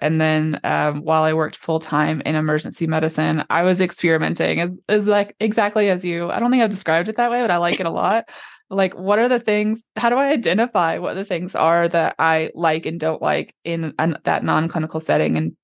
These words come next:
build off of what I had done as a student? And so some of those things looked like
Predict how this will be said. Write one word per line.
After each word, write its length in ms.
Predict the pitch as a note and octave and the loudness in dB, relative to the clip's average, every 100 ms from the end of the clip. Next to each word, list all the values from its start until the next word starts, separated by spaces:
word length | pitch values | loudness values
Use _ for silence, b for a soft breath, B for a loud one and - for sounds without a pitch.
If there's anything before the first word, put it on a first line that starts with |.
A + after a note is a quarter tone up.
| _ | _
build 260 | E3+ E3+ E3 | 2 2 2
off 180 | E3 | 0
of 160 | E3+ - | -2 -2
what 140 | - | -2
I 80 | - | -2
had 140 | F#3 F3+ | -4 -4
done 240 | D#3 D#3+ | -2 -2
as 180 | - - | -6 -10
a 60 | |
student? 560 | - - A#3+ G3+ D3+ - B B B B _ | -10 -2 0 2 0 -4 B B B B _
And 240 | F#3 F3 F3 | 2 2 2
so 540 | F3+ E3 E3 D#3+ - | 2 4 4 2 0
some 220 | - G3+ G#3 | -2 2 2
of 120 | F#3+ | 4
those 240 | F#3 F3+ | 2 0
things 340 | F#3+ E3+ F3 F3 | -6 -6 -4 -2
looked 240 | E3 E3 | -2 0
like 320 | D#3+ D3+ - | 0 0 -4